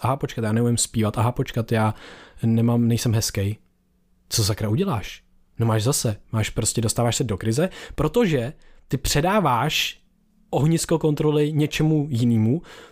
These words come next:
Tobě, tady se znova dostáváme k tomu, že ty buď směřuješ pozornost vědomě, anebo ti něco krade pozornost. Jenomže teď máš tolik stimulů, co ti krade pozornost,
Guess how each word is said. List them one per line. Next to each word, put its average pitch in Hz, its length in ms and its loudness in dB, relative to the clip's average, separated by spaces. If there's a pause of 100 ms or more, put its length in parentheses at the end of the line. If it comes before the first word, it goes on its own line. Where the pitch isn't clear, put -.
(120)
Tobě, 180 500 0 (420)
tady 160 200 2
se 160 80 4
znova 160 220 2
dostáváme 156 520 2
k - 80 -8
tomu, 123 380 0 (340)
že 135 480 2 (360)
ty 160 120 2
buď 170 220 0
směřuješ 160 480 2
pozornost 151 560 0
vědomě, 139 340 2
anebo 139 300 2
ti - 180 -4
něco 151 200 0
krade 151 280 0
pozornost. 107 580 -4
Jenomže 139 260 2
teď - 160 -2
máš 147 200 0
tolik 180 280 0
stimulů, 143 340 0
co - 120 -4
ti 151 80 -2
krade 156 260 -2
pozornost, 127 640 -2